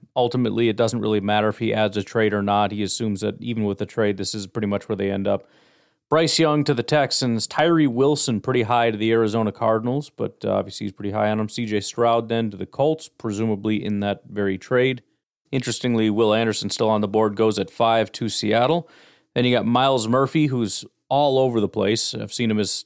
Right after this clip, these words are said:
you know, high as five and as low as, like, twenty. You can find a lot of this information, by the way, over at the Packernet Substack. One of the things I have at the bottom is just kind of a summary of the range in which they've been drafted and then where they're usually drafted.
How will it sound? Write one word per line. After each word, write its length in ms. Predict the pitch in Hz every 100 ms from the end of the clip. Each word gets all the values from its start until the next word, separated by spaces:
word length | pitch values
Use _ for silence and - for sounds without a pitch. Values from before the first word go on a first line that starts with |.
| -
you 80 | 107
know, 120 | 95
high 280 | 120 117 113
as 140 | 101
five 400 | - 110 110 113
and 100 | 104
as 100 | 95
low 200 | 107 107
as, 80 | 98
like, 240 | 95 -
twenty. 420 | - - 113 113
You 160 | 95 107 _ _ _ -
can 120 | 113
find 200 | 143 135
a 40 |
lot 160 | 123 117
of 60 |
this 160 | 117 -
information, 520 | 117 113 110 107 -
by 100 | 107
the 80 | 101
way, 120 | 104
over 220 | 104 101
at 140 | 101 101
the 160 | 101
Packernet 540 | - 110 104 107 98 -
Substack. 680 | - 117 113 - 117 113
One 120 | 113 107
of 80 |
the 80 | 98
things 220 | 104 107
I 80 | 101
have 160 | 107 104
at 60 |
the 80 | 95
bottom 440 | 95 101 101 104 98 _ _ _ _ -
is 100 | 110
just 180 | 117
kind 140 | - 113
of 80 | 101
a 40 |
summary 520 | - 117 107 104 107
of 200 | - 98
the 100 | 104
range 420 | 95 107 110 104
in 100 | 104
which 240 | 101 101 -
they've 200 | 107 98
been 140 | 101
drafted 500 | 92 107 113 - 113
and 140 | 110 101
then 180 | 98
where 140 | 95 95
they're 160 | 95
usually 640 | 95 98 104 98 95 92 95
drafted. 600 | 92 98 98 92 101